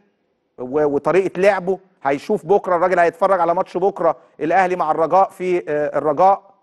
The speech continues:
في المغرب، مباراة، آه، آه، طبعا مصيرية،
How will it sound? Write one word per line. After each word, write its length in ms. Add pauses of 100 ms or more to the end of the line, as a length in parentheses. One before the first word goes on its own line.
(140)
في 220
المغرب، 460 (1200)
مباراة، 580 (220)
آه، 240 (340)
آه، 20
طبعا 260
مصيرية، 640